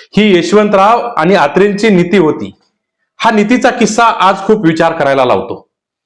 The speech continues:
कारण आजच्या काळामध्ये जर आपण पाहिलं, तर राजकारण, समाजकारणामध्ये एकमेकावर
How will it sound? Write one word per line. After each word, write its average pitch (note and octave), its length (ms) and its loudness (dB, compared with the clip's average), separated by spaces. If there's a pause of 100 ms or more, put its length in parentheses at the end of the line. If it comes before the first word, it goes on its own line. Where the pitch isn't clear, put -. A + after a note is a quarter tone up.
कारण F3 180 0
आजच्या C#3+ 300 0
काळामध्ये F3+ 440 0
जर F#3+ 100 4
आपण F3+ 320 -2
पाहिलं, D#3 340 0 (500)
तर G3+ 80 2
राजकारण, F#3+ 580 0
समाजकारणामध्ये F#3 1200 0 (120)
एकमेकावर G3+ 640 2